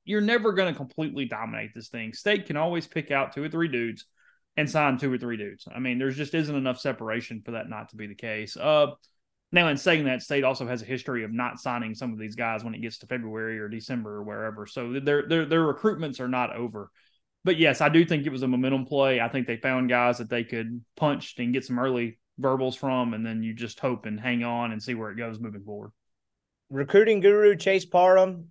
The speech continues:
Speaker 2: is that your book cover and framed on the back? That's pretty nice. You got it in the setup.
Speaker 1: That,
Speaker 2: That's pretty cool.
Speaker 1: yeah, that was a Christmas gift. It is a, a framed book cover.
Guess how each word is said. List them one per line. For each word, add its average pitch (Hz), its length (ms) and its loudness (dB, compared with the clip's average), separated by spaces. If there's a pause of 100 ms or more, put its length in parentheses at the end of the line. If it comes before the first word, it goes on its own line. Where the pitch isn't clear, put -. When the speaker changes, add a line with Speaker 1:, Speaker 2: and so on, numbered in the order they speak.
Speaker 2:
is 143 100 -6
that 254 120 6
your 302 120 4
book 214 280 6
cover 262 300 6
and 165 140 2
framed 180 360 4
on 196 100 4
the 165 60 0
back? 143 260 4
That's 185 240 2
pretty 151 220 -2
nice. 98 340 -4
You - 80 -6
got 135 140 4
it - 20 2
in 131 80 -2
the 131 80 -2
setup. 190 300 4
Speaker 1:
That, 185 40 2
Speaker 2:
That's - 160 0
pretty - 200 -4
cool. 170 200 -6
Speaker 1:
yeah, 247 180 6
that 254 120 4
was 220 100 2
a 190 60 4
Christmas - 400 -4
gift. 139 320 -4
It 156 80 -6
is 156 160 -2
a, 135 260 -4
a 147 220 -6
framed 156 480 -4
book 147 200 0
cover. 117 380 -2